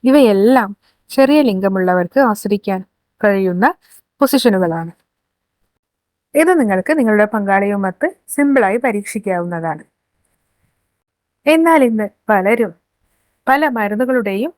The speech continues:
പിന്നാലെയാണ്. ലിംഗവലിപ്പം കൂട്ടുവാൻ വേണ്ടി പല പരസ്യങ്ങൾക്കും പിന്നാലെ പോകുന്നവരുണ്ട്. എന്നാൽ അത്തരത്ത്-, അത്തരത്തിൽ വഞ്ചിക-, വഞ്ചിതരാകാതിരിക്കുക. നിങ്ങളുടെ ഉള്ള ലിംഗവലിപ്പം കൊണ്ട്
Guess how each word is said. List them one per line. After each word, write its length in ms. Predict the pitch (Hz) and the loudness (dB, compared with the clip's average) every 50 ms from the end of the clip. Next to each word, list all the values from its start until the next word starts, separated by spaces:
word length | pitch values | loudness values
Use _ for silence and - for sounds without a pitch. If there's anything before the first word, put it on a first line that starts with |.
| _ _ _ _ _ _ _ _ _ _ _ _ _ _ _ _ _ _ _ _ _ _ _ | _ _ _ _ _ _ _ _ _ _ _ _ _ _ _ _ _ _ _ _ _ _ _
പിന്നാലെയാണ്. 680 | 269 226 202 190 196 196 196 208 202 185 175 151 135 135 - _ _ _ _ _ _ _ _ _ _ _ _ _ _ _ _ _ _ _ _ _ - | -2 -2 0 0 0 0 0 0 -2 -2 -4 -6 -8 -12 -20 _ _ _ _ _ _ _ _ _ _ _ _ _ _ _ _ _ _ _ _ _ 0
ലിംഗവലിപ്പം 680 | 247 247 240 240 247 247 233 220 202 196 - 220 214 208 | 2 2 4 4 2 2 0 0 -2 -4 -4 -4 -4 -2
കൂട്ടുവാൻ 400 | 208 190 185 - 208 202 208 208 196 190 | -2 -4 -4 -2 -2 -2 0 -2 -2 -4
വേണ്ടി 200 | 175 175 185 277 302 - - | -4 -4 -4 -6 -8 -4 -2
പല 160 | 233 240 262 254 - | 0 0 2 2 2
പരസ്യങ്ങൾക്കും 680 | 233 214 220 226 - 269 262 254 226 214 - 247 285 269 | 2 2 0 0 -2 -2 0 0 0 0 -2 -4 -4 -2
പിന്നാലെ 400 | 247 214 190 196 196 196 202 208 208 214 | -4 -4 -4 -4 -4 -2 -2 -2 0 0
പോകുന്നവരുണ്ട്. 680 | 190 175 175 180 185 180 180 190 196 185 160 156 151 143 - _ _ _ _ _ _ _ _ _ _ _ _ _ | -2 -2 -4 -4 -6 -6 -4 -4 -4 -6 -6 -6 -8 -10 -12 _ _ _ _ _ _ _ _ _ _ _ _ _
എന്നാൽ 320 | 285 285 294 302 285 277 262 233 | 0 2 2 4 4 2 2 0
അത്തരത്ത്-, 460 | 220 - 240 233 247 240 - 208 202 - _ _ _ _ _ _ _ _ _ _ | -2 -4 -4 -4 -4 -6 -6 -10 -12 -12 _ _ _ _ _ _ _ _ _ _
അത്തരത്തിൽ 480 | 247 240 - 254 226 220 214 - 277 359 381 330 294 | -4 -2 -2 -2 -4 -2 -4 -4 -4 -4 -4 -2 0
വഞ്ചിക-, 460 | 262 226 220 214 226 202 226 220 214 - - | 2 2 2 2 2 2 2 2 0 0 -2
വഞ്ചിതരാകാതിരിക്കുക. 1000 | 226 226 220 226 240 233 233 214 185 175 185 185 180 175 170 170 - - 160 165 151 - _ _ _ _ _ _ _ _ _ _ _ _ _ _ _ _ _ | 0 0 2 2 2 2 2 2 2 0 0 -2 -4 -4 -8 -10 -10 -8 -6 -6 -6 -6 _ _ _ _ _ _ _ _ _ _ _ _ _ _ _ _ _
നിങ്ങളുടെ 420 | 277 277 269 262 247 240 226 285 302 254 | 2 4 4 4 2 2 2 2 2 2
ഉള്ള 200 | 233 233 240 247 247 | 2 0 0 0 0
ലിംഗവലിപ്പം 580 | 226 214 214 226 240 233 226 220 214 - 220 220 220 | 0 0 0 2 2 2 2 0 -2 -2 -4 -2 -2
കൊണ്ട് 180 | 208 196 196 | -2 -2 -2